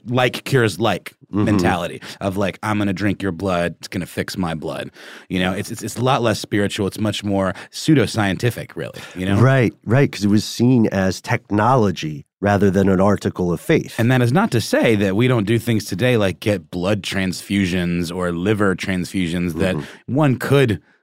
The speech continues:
Speaker 1: equate to absorbing someone else's fluids or
Speaker 2: Yeah.
Speaker 1: viscera, you know? It's obviously not the same as just, like, you know, munching it down.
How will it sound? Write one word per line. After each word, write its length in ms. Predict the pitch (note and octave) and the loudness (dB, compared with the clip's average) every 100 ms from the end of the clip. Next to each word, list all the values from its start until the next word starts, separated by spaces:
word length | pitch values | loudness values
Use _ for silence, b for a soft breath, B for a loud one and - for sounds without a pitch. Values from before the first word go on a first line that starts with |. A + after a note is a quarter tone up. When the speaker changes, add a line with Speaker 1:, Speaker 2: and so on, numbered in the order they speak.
| b _ | b _
Speaker 1:
equate 500 | G#2 - A2 F#2+ - | -10 -4 0 0 -2
to 200 | G2+ F2+ - - _ - | -2 -4 -6 -20 _ -4
absorbing 640 | A2+ F#2 G2 F#2+ F#2 F#2 | -2 0 2 2 2 0
someone 340 | F2 G#2 F#2 F#2 | -2 -2 0 0
else's 460 | F2+ F2 G2+ F2 E2 D#2+ | -2 -4 -4 -4 -6 -14
fluids 640 | - G2 F2 F#2+ A#2 G#2+ G2 | -4 -2 0 0 0 -2 0
or 320 | F#2 F2+ E2+ | 0 0 -4
Speaker 2:
Yeah. 380 | - F#2+ D#3 C4+ | -8 -12 0 2
Speaker 1:
viscera, 520 | D#3 - G#2 G2 A#2 | 2 2 0 2 2
you 140 | B2+ A2 | 2 2
know? 240 | G2 C3+ - B B | 2 0 -2 B B
It's 80 | - | 0
obviously 260 | C#3+ A2 F#2+ | 2 2 0
not 120 | G2+ | -2
the 60 | F#2+ | -2
same 280 | A#2 G2 | 0 0
as 100 | E2+ | 0
just, 240 | - F2+ - | -2 -6 -4
like, 220 | E2+ - | -6 -2
you 80 | G#2 | -2
know, 180 | D#2 D#2 b b | -2 -8 b b
munching 380 | G2+ G#2+ F#2+ F2 | -2 0 0 -4
it 100 | D2+ | -4
down. 360 | F#2 D#2+ C#2+ | -4 -4 -6